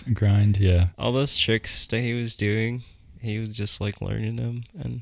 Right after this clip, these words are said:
Speaker 2: on the
Speaker 1: <laughs>
Speaker 2: streets. He was like, "Oh, yeah, like, I think I could do it," and laugh and get close and then do it, like, in five tries. <laughs>
Speaker 1: Yeah.
Speaker 2: That's so crazy. And Jermaine, too. Like, he was, like,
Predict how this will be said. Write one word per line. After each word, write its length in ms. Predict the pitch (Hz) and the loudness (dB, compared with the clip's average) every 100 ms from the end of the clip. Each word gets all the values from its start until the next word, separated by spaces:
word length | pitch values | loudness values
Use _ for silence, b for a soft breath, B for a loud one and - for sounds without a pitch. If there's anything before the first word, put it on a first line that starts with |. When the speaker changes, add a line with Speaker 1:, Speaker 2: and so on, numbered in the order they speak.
| - | -8
Speaker 2:
on 100 | 120 | -4
the 60 | 117 | -2
Speaker 1:
<laughs> 180 | - 143 | 2 4
Speaker 2:
streets. 640 | 117 120 123 - - - B 165 B - | 4 0 -2 -4 -4 -6 B -10 B -6
He 120 | 131 | -4
was 180 | 131 127 | -4 -4
like, 180 | 127 | -4
"Oh, 220 | - 82 82 | -2 -2 -2
yeah, 320 | 190 190 185 - | -2 -4 -6 -8
like, 400 | 180 - - - _ B B B B - | -12 -12 -14 -20 _ B B B B -8
I 40 | |
think 120 | 302 214 | -4 -2
I 40 | |
could 140 | 117 110 | -2 2
do 160 | 120 | 4
it," 220 | 131 123 - | 4 0 -4
and 240 | 113 110 | -4 0
laugh 400 | 104 104 110 - | 2 2 2 0
and 260 | 107 101 110 - _ _ - | -2 -2 -4 -10 _ _ -6
get 200 | 117 - | -4 -2
close 460 | - 101 110 - - | 0 2 2 -2 -2
and 120 | 101 | -2
then 120 | 101 | 0
do 140 | 85 95 | 0 0
it, 140 | - | -2
like, 180 | 101 - | -4 -4
in 140 | 107 | -6
five 260 | - 113 113 | -4 -4 -4
tries. 1000 | - 117 120 123 - - - - - - | -2 -2 -2 -4 -6 0 0 0 -4 -10
<laughs> 0 | - | -2
Speaker 1:
Yeah. 280 | 101 92 90 90 B B B B B _ 139 | 2 4 6 2 B B B B B _ -16
Speaker 2:
That's 180 | 117 | -14
so 100 | - 131 - | -10 -10 -8
crazy. 460 | 139 120 123 120 - _ _ | -8 -8 -8 -10 -14 _ _
And 160 | 120 127 | -2 0
Jermaine, 480 | 127 98 104 110 101 | 2 2 2 2 0
too. 480 | - 107 104 101 101 | 0 0 0 0 -4
Like, 140 | - | -6
he 140 | 107 107 | -6 -6
was, 200 | 107 110 | -6 -4
like, 360 | 101 110 - | -4 -6 -12